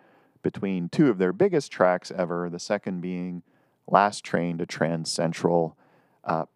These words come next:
possibly the densest, harshest groove on this album, and it does hit like a freight train, and is maybe the best example here of what they meant by Stadium House.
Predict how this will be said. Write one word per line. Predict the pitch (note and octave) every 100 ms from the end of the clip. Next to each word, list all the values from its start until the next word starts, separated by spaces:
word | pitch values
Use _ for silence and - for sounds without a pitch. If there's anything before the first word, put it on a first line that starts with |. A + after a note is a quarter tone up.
| _
possibly | - C#3+ D3 A#2 G2+ F#2+ F2 D#2+ _ _ -
the | G#2+
densest, | G2 A2+ B2+ - B2 -
harshest | - A2+ A2 A2 F#2 -
groove | F#2+ F#2+ F2+
on | F2
this | E2+ E2+
album, | D#2+ F2 F2 E2 E2 - -
and | G2
it | G2
does | F#2+ C#3 C#3
hit | - F2+
like | F#2 F2
a | E2+
freight | - F2 F2
train, | - E2+ D#2 D#2 E2 _ _ _ _ -
and | G#2+ G2
is | - A3 B2+
maybe | G2+ G2+ F#2+ F#2 F2+ _ _ _ _ _ -
the | A2+ G#2
best | A2+ A2 -
example | F2 F#2+ F#2+ F#2+ F2+
here | - A2+ F#2+ E2+
of | E2+
what | G2 F2
they | F2+
meant | E2+ F2 F2+ -
by | D#2+
Stadium | D#2+ - F2+ E2 E2+ E2
House. | - - - -